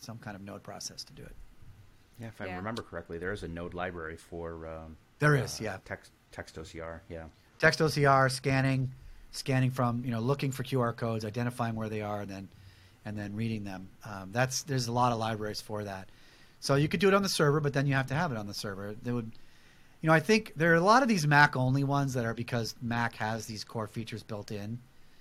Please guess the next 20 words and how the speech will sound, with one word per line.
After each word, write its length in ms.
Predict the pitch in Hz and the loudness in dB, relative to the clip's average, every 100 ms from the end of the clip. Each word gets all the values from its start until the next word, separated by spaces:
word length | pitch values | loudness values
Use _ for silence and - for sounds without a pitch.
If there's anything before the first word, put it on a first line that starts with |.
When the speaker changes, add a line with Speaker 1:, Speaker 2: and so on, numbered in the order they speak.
| - - | -20 -10
Speaker 3:
Yeah. 420 | 185 135 110 107 | -6 -4 -2 -4
Speaker 1:
Um, 180 | 104 101 - - - - - - - - - - - | -6 -12 -20 -20 -20 -20 -20 -20 -20 -20 -20 -10 -4
actually, 560 | 240 - 170 139 127 - - - - - - - - - - - - | -2 2 4 4 0 -4 -20 -20 -20 -20 -20 -20 -20 -20 -20 -20 -6
I 80 | 214 | -2
wonder 340 | 233 226 190 | 2 4 6
if 120 | 131 | 4
get 220 | 135 135 127 | 4 0 4
live 240 | 127 123 | 2 2
text 300 | 131 120 - | 0 -2 -2
and 80 | 113 | -4
read 140 | 117 | -4
a 40 | 113 | -6
Q 220 | - 120 | -4 -2
R 120 | 113 | -2
code 220 | - 110 | -4 -4
actually 280 | 107 104 110 | -4 -6 -6
work 180 | 107 107 | -6 -6
on 160 | 104 | -8
Mac 260 | 101 104 101 | -8 -8 -8
servers. 680 | - 113 143 113 - - | -8 -6 -6 -8 -16 -18